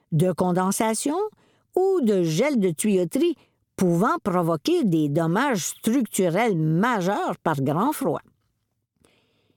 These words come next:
Identifier et reconnaître les travaux nécessaires à votre habitation. Si les changements climatiques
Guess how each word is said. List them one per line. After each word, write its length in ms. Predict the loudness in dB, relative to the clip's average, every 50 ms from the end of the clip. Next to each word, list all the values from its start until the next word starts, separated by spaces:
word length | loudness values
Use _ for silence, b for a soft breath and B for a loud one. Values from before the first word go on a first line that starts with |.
| _ _ _ _ _ _ -2
Identifier 1000 | 0 2 2 2 0 0 -2 -2 -4 -4 -2 -2 -2 0 0 0 0 0 0 0 0
et 180 | 0 2 2 2
reconnaître 840 | 2 0 0 0 0 0 0 2 0 0 0 -2 -2 -2 -2 -2 0
les 260 | 0 2 2 0 0 -2
travaux 440 | -2 0 0 2 2 2 2 2
nécessaires 1000 | 2 2 2 2 0 0 0 0 -2 -2 0 -2 0 0 0 -2 -2 -4 -4 -6 -10 _ _ -2
à 100 | 0 0
votre 200 | 0 0 0 0
habitation. 600 | 0 -2 -2 -2 -4 -6 -6 -6 -8 -8 -8 -12 -18 _ _ _ _ _ _ _ _ _ _ _ _ _ _ _ _ _ _ _ _ _ _ _ _ _ _ _ -4 -2
Si 340 | -2 0 2 2 2 2
les 200 | 2 2 0 0
changements 460 | 0 0 0 0 0 0 2 0 0 0
climatiques 680 | 0 0 0 2 2 0 -2 -2 -2 -2 -2 -4 -6